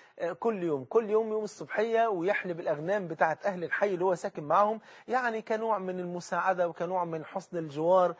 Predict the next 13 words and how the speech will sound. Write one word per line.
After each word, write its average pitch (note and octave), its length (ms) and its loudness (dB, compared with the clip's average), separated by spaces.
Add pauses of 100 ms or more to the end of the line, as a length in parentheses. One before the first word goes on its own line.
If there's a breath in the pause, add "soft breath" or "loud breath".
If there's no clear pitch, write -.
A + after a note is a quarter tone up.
(180 loud breath)
وكنوع G3 420 0
من E3+ 200 -6
تألف F#3+ 420 -4
قلوبهم E3+ 360 -2
بفضل D#3 340 -2
الله D#3 120 0
سبحانه E3+ 280 -4
وتعالى. F#3 400 0 (260 loud breath)
فلما F#3+ 640 0
بويع E3+ 500 0
بالخلافة D#3 640 0
وأصبح D#3+ 420 -4
خليفة D3 400 -2